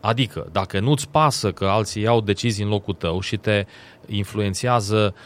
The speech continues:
și te condiționează să iei decizii pe care alții le vor ca să-ți ia banii, da,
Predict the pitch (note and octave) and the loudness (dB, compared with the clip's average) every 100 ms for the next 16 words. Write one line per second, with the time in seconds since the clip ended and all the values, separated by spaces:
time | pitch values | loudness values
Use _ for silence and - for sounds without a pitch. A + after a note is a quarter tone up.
0 | - - - - G#2+ G2 G#2+ - A2+ G#2 | -18 -10 -8 -6 -6 -4 -4 -2 -2 0
1 | G2+ - G2 G#2+ B2+ C3 G#2 G#2+ G2+ - | -2 -2 -2 0 2 2 2 2 2 -2
2 | - G#2 G2+ G#2+ A2+ G#2 - A2 G#2 G2+ | -4 -2 0 0 0 -2 -4 -4 -4 -6
3 | G2+ F#2 G2+ C3+ C3 F#2+ E2+ E2+ G2 G#2 | -4 0 0 0 0 -2 -2 -4 -4 -6
4 | F#2 F2+ G2+ F2 D#2+ F#2 D3+ D#3+ - - | -4 -6 -6 -4 -2 -2 -4 -6 -14 -20
5 | - - D#3 F#2+ | -20 -6 0 0